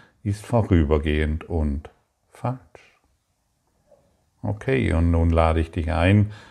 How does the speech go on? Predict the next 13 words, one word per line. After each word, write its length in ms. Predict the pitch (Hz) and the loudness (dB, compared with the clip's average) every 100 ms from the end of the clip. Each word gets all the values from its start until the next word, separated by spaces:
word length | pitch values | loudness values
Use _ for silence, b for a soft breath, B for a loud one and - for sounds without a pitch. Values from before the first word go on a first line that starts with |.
| B | B
an 140 | - 87 | -4 0
diese 280 | 87 82 82 | 2 2 2
Situation 800 | 90 82 90 82 - 82 80 | 0 2 4 4 4 2 2
zu 120 | - 82 | -2 -2
denken, 500 | 101 131 139 85 80 | -2 -2 -4 -4 -2
die 120 | 80 | -2
dich 220 | 85 - | -2 -4
immer 200 | 80 76 | -4 -2
noch 260 | 78 73 - | -2 -4 -6
beschäftigt. 800 | 80 - 127 - - 69 - _ - _ _ _ _ _ _ _ _ b b b b b | -6 -4 -6 -6 -10 -12 -12 _ -20 _ _ _ _ _ _ _ _ b b b b b
Stelle 380 | - 90 92 90 | 0 2 4 2
sie, 380 | 87 80 - | 0 -2 -6
stelle, 560 | 87 - 101 117 127 | -16 -10 -6 -4 -4